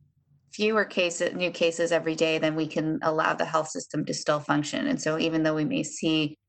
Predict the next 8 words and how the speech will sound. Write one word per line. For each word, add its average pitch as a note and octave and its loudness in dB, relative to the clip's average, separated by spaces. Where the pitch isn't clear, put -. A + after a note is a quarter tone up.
the E3 0
same E3 2
number D#3 4
of D#3 -2
cases F3+ 2
over, D#3+ 0
over D#3+ 0
time, E3 2